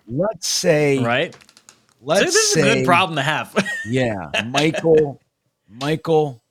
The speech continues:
Speaker 1: Clemens. That's who I want. I think he's
Speaker 2: Dude, I
Speaker 1: only
Speaker 2: wanna s-,
Speaker 1: scratching the
Speaker 2: I want
Speaker 1: surface.
Speaker 2: him to be our guy so bad.
Speaker 1: Yeah.
Speaker 2: So
Speaker 1: He's gonna,
Speaker 2: bad.
Speaker 1: dude, he's just walking toward the finish line.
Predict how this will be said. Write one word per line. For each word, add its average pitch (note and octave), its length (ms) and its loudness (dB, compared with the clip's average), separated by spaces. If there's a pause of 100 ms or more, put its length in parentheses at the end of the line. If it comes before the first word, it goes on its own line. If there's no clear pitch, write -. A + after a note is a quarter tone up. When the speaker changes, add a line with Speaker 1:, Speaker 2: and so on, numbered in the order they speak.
(280)
Speaker 1:
Clemens. - 840 -12 (420)
That's A#2+ 240 -10
who F#2+ 100 -10
I D2 160 -14
want. B1+ 220 -20 (400)
I A#2 100 -10
think B2+ 240 -4
he's B2 180 -4
Speaker 2:
Dude, A2 100 2
I A2+ 40 2
Speaker 1:
only A2+ 100 0
Speaker 2:
wanna A2+ 140 0
s-, G#2 60 -2
Speaker 1:
scratching A2 360 -6 (140)
the - 80 -8
Speaker 2:
I C3 100 2
want F3 240 2
Speaker 1:
surface. B2+ 80 -12
Speaker 2:
him B2 180 -6
to C#3 100 -4
be A#2 240 -4
our A2+ 200 -4
guy G#2+ 360 -6
so G2+ 500 -10
bad. F#2+ 560 -16 (440)
Speaker 1:
Yeah. E2+ 140 -18
Speaker 2:
So - 60 -20 (100)
Speaker 1:
He's D3 200 -4
gonna, G#3+ 180 0
Speaker 2:
bad. - 180 -10
Speaker 1:
dude, D#3 300 0 (500)
he's G#3 320 2
just F3 680 0 (1120)
walking D3 640 2
toward B2 420 -2
the A#2+ 80 -8
finish A#2+ 480 -6
line. C3 400 -10